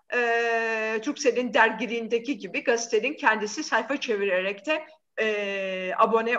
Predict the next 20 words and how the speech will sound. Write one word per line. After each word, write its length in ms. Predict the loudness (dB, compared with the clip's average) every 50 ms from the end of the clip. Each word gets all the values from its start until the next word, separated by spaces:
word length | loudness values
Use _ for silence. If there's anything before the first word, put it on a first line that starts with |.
| -2 -2
olup 300 | -4 -4 -4 -8 -4 -2
da 220 | -2 -2 -2 -4 -8 -6 0
okumak 500 | 0 0 0 0 2 2 2 2 2 -4
mümkün, 460 | -6 -6 -6 -6 -8 -10 -10 -10 _ _ _ _ _ 0
gazete 340 | 2 2 0 0 0 2
okunurluğu 760 | 2 2 0 0 -4 -4 -4 -4 -4 -2 0 2 2 2 0 -4
esasında, 760 | -6 -2 4 4 4 4 2 -4 -8 -8 -4 -4 -2 -4 -4 -6 -12 -20 -20 _ _ _ -2
e, 680 | 0 0 0 -2 -2 -2 -4 -4 -4 -4 -2 -2 -2 -4 -4
dünya 400 | -6 -4 -4 2 4 6 6 6
ortalamasından, 920 | 6 4 0 -2 -2 0 -2 -4 -6 -6 -10 -6 -2 0 0 0 -2 -8 -4 _
daha 200 | 4 4 4 4
doğrusu 480 | 0 -2 -2 -2 -8 -6 -6 -8 -8 -8 _ _ _ _ _ _
haber, 540 | 2 2 4 6 8 8 8 6 4 -4 -10 -14 _ _ _ -8
e, 120 | -8 -4
takibi 800 | 4 4 4 4 4 0 -6 -6 -2 -2 -2 -2 -2 -8 -14 _ _ _
Türkiye'de 800 | -2 -2 -2 -2 0 2 2 2 2 4 0 0 0 0 -4 -6 -12 _ _ _ _ -8
dünya 360 | -6 -4 -2 4 6 6 6
ortalamasının 680 | 6 6 4 2 2 2 2 -2 -4 -6 -4 -4 -4 -6 -8 _
üstünde. 560 | -12 -12 -12 -8 -6 -6 -6 -2 -2 -2 0
Averaj 500 | 2 2 4 4 4 4 4 2 0 -4